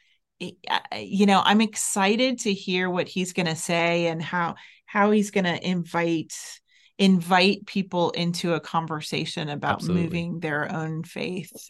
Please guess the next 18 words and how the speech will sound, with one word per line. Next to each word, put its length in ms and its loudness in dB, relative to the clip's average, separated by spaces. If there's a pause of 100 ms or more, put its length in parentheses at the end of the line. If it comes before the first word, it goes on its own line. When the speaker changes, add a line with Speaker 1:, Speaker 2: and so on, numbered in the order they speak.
Speaker 1:
in, 420 -8
in 200 -6
ways. 520 -10 (440)
Speaker 2:
You 80 2
know, 60 6
I'll 100 4
give 140 4
Speaker 1:
And 100 6
Speaker 2:
you 80 6
Speaker 1:
the 40 4
Speaker 2:
all 100 4
a 40 -2
sneak 380 -4
preview. 800 -2
Um, 440 -4
Brian's 680 0
talk 400 -4
title, 500 -4